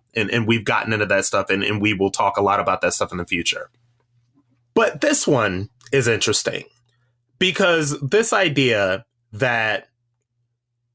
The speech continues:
she put in the, in the white privilege thing, that she can swear, she can basically just act like, just act like crazy in public and not have that attributed to every white person. That is real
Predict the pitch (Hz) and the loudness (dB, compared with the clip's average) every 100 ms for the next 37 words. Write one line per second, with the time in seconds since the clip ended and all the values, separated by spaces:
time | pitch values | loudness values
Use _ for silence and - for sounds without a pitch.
0 | _ - - - 180 120 117 117 131 117 | _ -2 0 2 2 2 0 0 0 0
1 | 104 113 101 - 110 110 - 151 139 131 | 0 -2 0 0 0 0 0 0 0 0
2 | - 139 131 185 190 156 170 180 - 156 | 2 2 2 0 -2 0 2 2 0 2
3 | 143 131 135 - 131 123 - 127 113 110 | 2 2 2 0 -2 -2 -2 0 0 0
4 | - - - - - 156 - 139 135 - | -6 -18 -20 -8 0 0 0 -2 -2 0
5 | 120 117 - - - 185 151 127 95 110 | 0 0 -4 -8 0 2 4 2 -2 -10
6 | - _ _ 156 143 139 131 104 80 - | -18 _ _ -4 -4 -2 -4 -4 -8 -14
7 | _ _ _ _ _ _ _ 156 143 143 | _ _ _ _ _ _ _ -2 0 2
8 | 147 160 143 147 147 135 131 123 - 127 | 2 0 -2 -2 -2 0 -2 -2 -2 -2
9 | 123 117 113 123 117 - 135 131 123 113 | 0 -2 -2 -4 -4 -4 0 0 0 -2
10 | 104 101 104 104 104 123 131 - 139 123 | -2 -2 -2 -4 -2 0 -2 0 0 0
11 | 113 131 95 71 - | 0 0 0 -6 -14